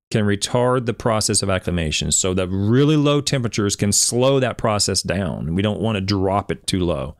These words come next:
In frost-hardy potatoes, for example, acclimating temperatures of two to three degrees were more effective than zero degrees. Okay,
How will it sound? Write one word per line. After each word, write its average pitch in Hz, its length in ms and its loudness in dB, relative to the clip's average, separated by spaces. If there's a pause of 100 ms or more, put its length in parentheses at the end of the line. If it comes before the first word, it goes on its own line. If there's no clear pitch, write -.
(920)
In 117 160 4
frost-hardy 131 520 2
potatoes, 98 500 0
for 95 140 0
example, 92 340 0
acclimating 87 380 0
temperatures 85 360 -2
of 78 120 -2
two 85 180 -2
to 78 60 -2
three 80 180 -2
degrees 80 340 -2
were 78 100 -2
more 85 240 0
effective 71 640 -4
than 78 220 0
zero 82 500 0
degrees. - 580 -4 (1200)
Okay, 85 400 -2